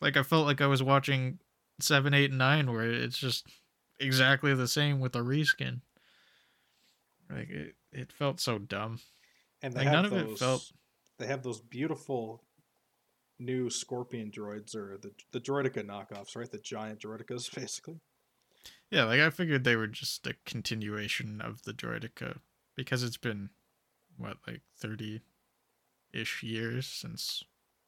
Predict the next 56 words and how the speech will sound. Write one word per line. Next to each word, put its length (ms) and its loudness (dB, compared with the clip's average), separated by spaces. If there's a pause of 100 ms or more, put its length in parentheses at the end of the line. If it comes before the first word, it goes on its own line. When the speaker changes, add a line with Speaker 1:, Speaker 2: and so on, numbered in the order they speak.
(600)
Speaker 1:
the 100 -4
ones 420 -6 (720)
that 180 0
we 100 -4
see 180 2
in 100 -6
episode 580 -6 (100)
one, 300 -8
two, 140 -6
Speaker 2:
Yeah. 100 -6
Speaker 1:
and 100 -10
three 260 -6
were 160 -6
made, 360 -6
so 160 -4
it 100 -10
kinda 260 4
made 220 -6
sense, 380 -4
but 220 -12 (680)
Speaker 2:
And, 140 -10
like, 160 0
it 80 0
was 120 -2
a 60 0
new 120 -2
type 240 -2
of 60 -4
shield 400 -6
that 100 -4
I'd 240 -8
never 180 -12
really 220 -10
seen, 240 -10
where, 80 -10
like, 140 -10
you 80 -10
couldn't 240 -6
even 200 -8
pass 320 -6
through 260 -6
it. 40 -12
Like, 160 -8
norm-, 200 -2
like, 180 -6
the 60 -6
meta 360 -2
is 200 -10
to, 100 -12
like, 240 -12
just 180 -12
go 260 -8
walk 300 -6
through 140 -10
the 80 -14
shield 420 -10